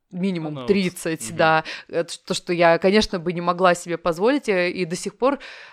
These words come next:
Speaker 1: э, ну, не считаю это рациональным, потому что все равно все платежи приходят мне, я все равно их смотрю, я все равно проверяю. Очень часто истории бывают, что что-то не то написали, что-то не то заказали. Бухгалтер,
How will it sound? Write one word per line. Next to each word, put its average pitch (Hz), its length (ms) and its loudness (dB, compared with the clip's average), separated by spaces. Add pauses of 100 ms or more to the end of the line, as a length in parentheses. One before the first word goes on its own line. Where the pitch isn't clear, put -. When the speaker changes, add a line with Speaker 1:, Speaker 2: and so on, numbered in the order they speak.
(120)
Speaker 1:
э, 190 540 0
ну, 214 320 -2
не 196 100 0
считаю 202 380 2
это 185 180 -2
рациональным, 175 680 -4
потому 170 300 -6
что - 140 -16
все - 160 -8
равно 202 220 0
все 254 180 -2
платежи 208 600 -4 (240)
приходят 208 600 2
мне, 254 400 2 (260)
я 208 140 4
все 226 160 -2
равно 233 280 4
их 208 120 -2
смотрю, 214 360 0
я 285 80 4
все - 140 -4
равно 226 180 0
проверяю. 220 460 2
Очень 233 420 4
часто 185 400 0
истории 240 360 0
бывают, 190 360 0
что - 120 -10
что-то 214 300 0
не 190 140 -4
то 196 160 0
написали, 214 560 2
что-то 202 320 -8
не 202 100 -4
то 202 140 0
заказали. 202 500 0
Бухгалтер, 214 580 2